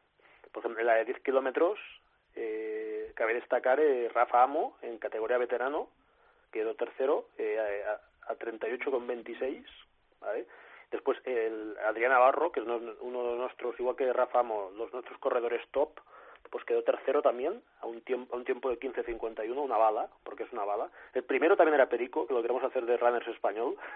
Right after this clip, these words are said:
<laughs> Exactamente. Y después, eh, dos chicas, eh, Laura Ríos, de categoría veterana, también subió al podium, eh, con un tiempo de cuarenta y siete con cincuenta y tres, ¿vale? La categoría de más de cincuenta años.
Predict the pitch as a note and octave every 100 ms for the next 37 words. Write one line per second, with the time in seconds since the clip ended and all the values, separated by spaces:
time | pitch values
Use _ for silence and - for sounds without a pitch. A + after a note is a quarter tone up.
0 | - - - A#2+ F#2 - - - - -
1 | - A2+ G#2+ A2+ A2 G#2+ - - - -
2 | D#3 C#3+ - D#3+ F#3+ F3+ D3+ D#3 - E3+
3 | E3 G3 - - - B2 A#2+ A#2 A#2 A#2
4 | B2+ C3+ C#3 D#3 D#3+ A3+ - A#2 A2+ A2
5 | A#2 A#2 B2+ C#3+ C#3 C3+ D3+ B3 C#4+ _
6 | - A2+ B2 B2+ C3+ C3+ C3+ D3 G#3+ B3+
7 | C3 A#2+ A2+ A2 G#2+ G#2 G2+ G2+ _ _
8 | _ _ - B2 A#2+ A#2+ C3+ D3 C#3+ C3+
9 | A#2+ - A#2+ B2 A#2+ - B2 B2 A#2+ A#2
10 | A#2 C3 - - - _ - G#2 A#2 A2+
11 | A2 A2+ A2+ A2 A2 A#2 A2+ A#2 A2+ A#2
12 | B2+ C#3 F3